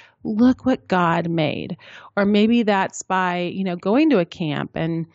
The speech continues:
exposing your kids to the outdoors. And what I love about that when kids get older is there's no technology for an entire week. Their souls just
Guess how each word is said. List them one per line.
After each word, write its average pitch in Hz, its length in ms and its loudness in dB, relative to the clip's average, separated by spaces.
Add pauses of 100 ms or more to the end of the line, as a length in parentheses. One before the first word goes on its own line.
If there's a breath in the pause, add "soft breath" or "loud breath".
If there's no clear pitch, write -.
(240 soft breath)
exposing 208 640 2
your 190 140 0
kids 170 540 -2
to 175 200 -2
the 165 120 -2
outdoors. 170 460 0
And 170 80 -4
what 180 100 -2
I 170 80 -2
love 202 380 0
about 226 300 2
that 170 220 0
when 170 120 -8
kids 170 260 -10
get - 240 -10
older 185 500 0
is 165 140 -6
there's 160 220 -2
no 156 140 -2
technology 151 680 -2
for - 160 -6
an 151 100 -2
entire 156 640 0
week. - 480 0
Their 160 120 -4
souls 170 720 0
just - 240 -10